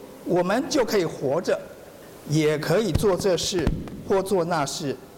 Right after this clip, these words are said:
现今你们竟以张狂夸口，凡这样的夸口都是恶的。草必枯干，花必凋残，唯有我们主的话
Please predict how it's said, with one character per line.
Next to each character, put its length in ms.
现 280
今 320
你 120
们 240
竟 220
以 300
张 380
狂 360
夸 140
口， 220
凡 300
这 140
样 160
的 80
夸 260
口 260
都 240
是 460
恶 160
的。 180
草 160
必 140
枯 160
干， 300
花 140
必 140
凋 240
残， 280
唯 160
有 120
我 100
们 180
主 140
的 100
话 300